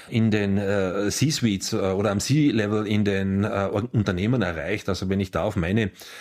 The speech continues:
Kunden hinschaue, mit denen ich heute arbeite, die ich durch Transformationen, durch Veränderungsprozesse, durch Strategieprojekte begleite, dann sind all die Themen, die du, äh, genannt hast, äh, sind absolut oben an der obersten Tagesordnung.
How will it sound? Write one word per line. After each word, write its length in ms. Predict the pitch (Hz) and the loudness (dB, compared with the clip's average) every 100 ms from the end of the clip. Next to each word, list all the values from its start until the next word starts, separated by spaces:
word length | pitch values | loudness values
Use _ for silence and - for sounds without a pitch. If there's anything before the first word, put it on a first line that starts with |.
| - | -10
Kunden 380 | - 127 160 127 | 0 0 2 2
hinschaue, 480 | 113 147 113 110 120 | 2 2 0 0 0
mit 160 | 110 | 0
denen 220 | 107 107 | 0 0
ich 160 | 113 - | -2 -2
heute 320 | 98 - - | -2 -2 -6
arbeite, 500 | 76 95 131 127 123 | -4 -2 -2 -2 -2
die 280 | 107 107 104 | 0 0 0
ich 120 | 101 | 0
durch 400 | 110 98 - 117 | 0 0 -2 -6
Transformationen, 920 | - 98 - 104 98 - 98 135 127 | -2 -2 0 -2 -2 -2 0 2 2
durch 120 | 110 - | 0 -2
Veränderungsprozesse, 1300 | - 98 123 113 123 - 110 113 110 110 110 117 | -4 0 0 0 -2 -2 -2 0 0 -2 0 0
durch 160 | 104 - | -2 -2
Strategieprojekte 920 | 98 95 101 131 131 85 82 80 98 | -4 -2 0 0 2 0 0 -2 -4
begleite, 640 | 92 90 76 90 95 107 - - - - - - | -4 -4 -2 -2 -2 -2 -4 -16 -18 -16 -10 -4
dann 320 | 95 101 101 | 0 2 0
sind 280 | - 113 - | 2 0 0
all 200 | 101 123 | 0 0
die 160 | 120 | 0
Themen, 320 | 101 117 117 | 0 0 0
die 100 | 104 | 0
du, 300 | 110 107 104 | 0 2 2
äh, 260 | 113 98 92 | 0 -2 0
genannt 480 | 101 90 78 110 - | -2 -2 -2 -4 -2
hast, 380 | 80 - - - | -4 -4 -8 -4
äh, 260 | 92 87 | -2 -2
sind 340 | 87 110 101 - | 0 0 0 -4
absolut 640 | 92 - - 98 95 - | -4 -2 0 0 0 -2
oben 360 | 90 98 98 95 | 0 2 2 0
an 240 | 87 90 | 0 0
der 180 | 87 - | 0 0
obersten 420 | 95 87 - 85 | 0 0 -2 -2
Tagesordnung. 840 | 80 98 101 - 85 78 73 - | -2 -2 -2 -2 -4 -2 -4 -8